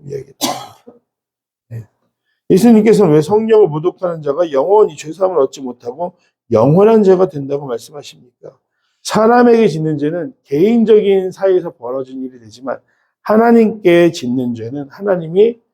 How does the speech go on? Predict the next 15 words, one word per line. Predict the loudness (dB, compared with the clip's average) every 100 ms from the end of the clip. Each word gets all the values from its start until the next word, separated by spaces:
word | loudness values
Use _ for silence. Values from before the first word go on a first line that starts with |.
| _ _
그 | -10
죄를 | -4 0 2 0 0
영원히 | 0 2 0 -2 -12 _ -12
책임을 | -6 -2 0
물으신다라는 | 0 -2 -4 -6 -8 -6 -8 -14 _ _ _ -8 -2 0 0
것이죠. | -4 -10 -14 -16 -18 -20 _ _ _ _
네. | -20 -20 _ _ _ _ _ _ _ _ _ _ _ _ _ _ _ _ _ _ _ _ _ _ _ _ _ _ _
자, | 0 2
어둠의, | 4 6 6 6 4 2
이제 | 2 0 -2
느낀 | -6 -6 -2
점 | 0
한번 | 0 -6 -16
보도록 | -14 -12 -12
하겠습니다. | -14 -18 -20 -20 _ _ -20